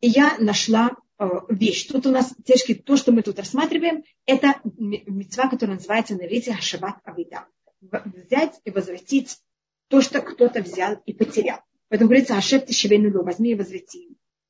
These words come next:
И только мы должны понять, что это по-настоящему, э, вещь, которую человек потерял. Потому что, э, и есть у нас так, это, есть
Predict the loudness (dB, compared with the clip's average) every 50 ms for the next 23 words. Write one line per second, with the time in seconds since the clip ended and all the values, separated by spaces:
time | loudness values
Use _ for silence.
0 | _ _ _ _ _ _ _ _ _ _ _ _ _ _ _ _ _ _ -4 -4
1 | -4 -2 0 2 2 4 6 6 6 6 4 4 2 2 0 0 0 0 0 0
2 | -2 -4 -6 -8 -6 -2 -2 -2 0 0 0 0 2 2 2 2 2 2 0 2
3 | 4 4 4 6 6 8 8 8 6 2 _ _ -6 -4 -4 -2 -4 -4 -2 -2
4 | -2 -2 -2 -4 -2 0 2 2 2 2 0 -2 -2 -2 -4 -4 -6 -10 -10 -6
5 | -4 -2 -2 0 -2 -2 -4 -10 _ _ _ _ _ _ -6 -2 0 2 2 2
6 | 0 -2 -4 -4 -6 -6 -6 -6 -6 -4 -2 -2 -4 -2 0 0 0 0 0 -2
7 | -2 -2 0 -2 -4 -6 -6 -6 -12 -12 -12 _ -18 -14 -10 -8 -8 -6 -6 -8
8 | -10 _ _ -8 -6 -6 -6 -6 -8